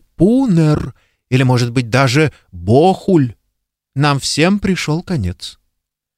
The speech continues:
Риальто сдерживал раздражение. «Какие глупости вы говорите! Я всего лишь странник из далеких краев. Никакой я не пунер и не бохуль,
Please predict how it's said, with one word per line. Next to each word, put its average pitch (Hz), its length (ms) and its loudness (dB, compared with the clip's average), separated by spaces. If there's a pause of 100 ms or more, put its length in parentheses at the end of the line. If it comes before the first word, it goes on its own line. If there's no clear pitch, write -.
(200)
Риальто 202 600 2
сдерживал 151 880 0 (160)
раздражение. 101 1120 2 (720)
«Какие 131 340 2
глупости 165 640 0
вы 131 120 0
говорите! 107 580 0 (300)
Я 165 180 0
всего 139 260 0
лишь 123 260 0
странник 185 600 0
из 113 100 0
далеких 110 480 0
краев. 214 400 -2 (400)
Никакой 240 420 0
я 156 120 2
не 123 160 2
пунер 190 580 0
и 123 120 -2
не 101 120 2
бохуль, 147 600 2